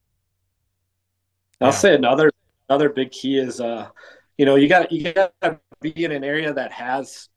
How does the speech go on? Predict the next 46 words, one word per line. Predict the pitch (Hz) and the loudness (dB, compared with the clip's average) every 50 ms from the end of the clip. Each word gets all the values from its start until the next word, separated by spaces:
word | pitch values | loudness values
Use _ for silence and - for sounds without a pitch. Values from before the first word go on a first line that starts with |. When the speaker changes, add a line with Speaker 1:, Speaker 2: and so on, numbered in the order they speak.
| _ - | _ -14
Speaker 1:
an | 135 123 | -12 -10
animal | 123 123 123 127 135 135 127 117 | -8 -8 -8 -8 -8 -8 -8 -6
that | 120 113 101 - _ _ _ | -8 -8 -10 -10 _ _ _
y-, | 120 127 120 - | -20 -18 -12 -6
you're | 139 131 131 | -4 -4 -2
looking, | 120 127 127 - 127 120 117 110 107 _ _ | -2 -4 -4 -4 -4 -4 -4 -6 -8 _ _
you | - 147 123 | -8 -6 -2
know, | 120 117 | -2 0
an | 117 120 | 2 2
animal | 127 135 139 143 131 - | 2 4 4 2 2 0
class | - - 127 117 117 113 - - | -2 -4 -4 -2 -2 -2 -2 -4
that | 117 107 | -8 -10
you're | 98 110 | -10 -10
looking | 110 113 113 - - 107 | -10 -10 -10 -10 -10 -12
for. | 98 - 107 101 101 | -10 -10 -10 -8 -8
So, | - - 123 120 | -6 -4 -2 0
like, | 127 127 127 127 | 2 0 2 0
if | 135 123 - | 0 0 2
you're | 156 180 180 | 2 4 4
in | 147 139 | 2 2
Michigan, | - 143 143 147 - 151 139 - - - 139 131 156 151 151 151 147 - _ _ _ _ _ _ _ _ _ _ | 0 0 -2 -2 -4 -8 -8 -10 -12 -16 -14 -10 -8 -6 -6 -8 -8 -12 _ _ _ _ _ _ _ _ _ _
like | - 131 127 - | -6 -4 -2 0
you | 139 123 | 0 2
guys | 139 127 117 117 - | 2 2 2 0 -2
said, | - 143 123 110 110 101 | -2 0 0 0 -2 -4
like, | 110 110 110 | -8 -8 -8
a | - 110 | -8 -10
three-year-old's | - - 143 156 156 160 151 147 147 139 135 139 139 139 | -6 -4 -2 -2 0 2 2 2 4 4 2 0 -2 -4
gonna | - 139 127 127 | -6 -6 -6 -4
be, | 117 127 127 127 127 120 120 117 117 _ _ _ _ _ _ _ _ _ _ _ | -6 -4 -4 -4 -4 -4 -4 -8 -10 _ _ _ _ _ _ _ _ _ _ _
you | - 165 | -4 0
know, | 160 | 2
that's | 165 180 185 180 - | 4 4 2 2 0
gonna | 208 170 160 | 0 -2 0
be | 131 143 143 | 0 0 0
a | 143 131 | 0 0
lot | 127 123 120 123 135 | 0 -2 -2 0 0
of | 113 - | -2 -2
places. | - 131 127 117 - 127 117 | -6 -10 -12 -12 -14 -14 -12
That's | 127 123 120 - | -12 -12 -8 -6
gonna | 151 135 117 | -6 -6 -4
be | 110 113 | -4 -6
a | 107 101 | -8 -8
top | - - 110 101 95 - | -8 -6 -6 -6 -6 -6
end | 110 101 95 95 | -8 -10 -10 -8
buck, | - 98 95 95 - - | -6 -4 -4 -6 -6 -10